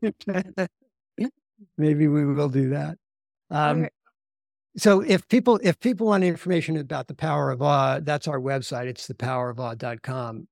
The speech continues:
Speaker 1: If people are interested in other things that I'm doing, uh, my wife and I have a website called Live Conscious, live conscious dot com. And on that, uh, website, there's some information about the Transformative Tales course and some other things that we do.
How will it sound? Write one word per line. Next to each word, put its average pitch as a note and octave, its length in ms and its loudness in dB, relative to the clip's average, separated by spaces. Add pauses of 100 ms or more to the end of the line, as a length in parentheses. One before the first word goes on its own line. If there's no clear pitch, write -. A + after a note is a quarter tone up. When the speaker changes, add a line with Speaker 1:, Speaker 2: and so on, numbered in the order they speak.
Speaker 1:
If C#3+ 200 -8
people E3 280 2
are C#3+ 100 0
interested C#3 600 -4
in B2 200 -6
other C#3+ 280 -2
things C3 340 -4
that C3 120 -6
I'm B2+ 180 -4
doing, C3 560 -6
uh, C3 180 -6
my C3+ 160 -2
wife C3+ 360 0
and C3+ 100 -2
I B2+ 160 -4
have A#2+ 160 -4
a B2 40 -4
website B2 520 -6
called B2 220 -8
Live D3 680 0
Conscious, B2+ 680 -12
live C#3 420 -6
conscious B2 540 -10
dot G#2+ 300 -8
com. A2+ 360 -10 (720)
And C3+ 180 0
on C#3 220 2
that, B2+ 320 -2 (160)
uh, B2 220 -8
website, C3+ 680 -4
there's B2 180 -6
some C3+ 160 -2
information B2 640 -4
about A#2 320 -8 (480)
the C3 220 -6
Transformative B2 840 -4
Tales A#2+ 340 -4
course A#2 400 -4
and A2+ 140 -6
some A2+ 180 -6
other A#2 200 -6
things A#2 320 -10
that G#2+ 160 -10
we A2 160 -8
do. G#2+ 240 -6